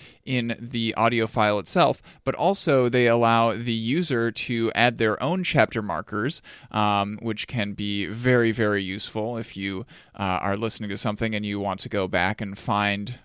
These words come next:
find a d-, a particular spot again later. They also, uh, in addition to allowing you to start episodes at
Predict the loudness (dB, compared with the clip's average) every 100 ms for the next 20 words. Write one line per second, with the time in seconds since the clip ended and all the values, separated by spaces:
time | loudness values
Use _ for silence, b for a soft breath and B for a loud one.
0 | -18 -2 0 0 -2 -4 -10 -10 -10 -8
1 | -6 -4 -6 -4 2 2 2 -2 -4 -4
2 | -4 -8 -6 -8 -10 _ B B B B
3 | B 4 6 8 6 6 6 8 8 6
4 | 6 4 2 0 0 2 0 -2 -6 -2
5 | 0 2 2 4 6 4 0 -2 -4 -4
6 | -6 -6 0 2 2 0 -2 0 2 2
7 | 0 -2 2 4 2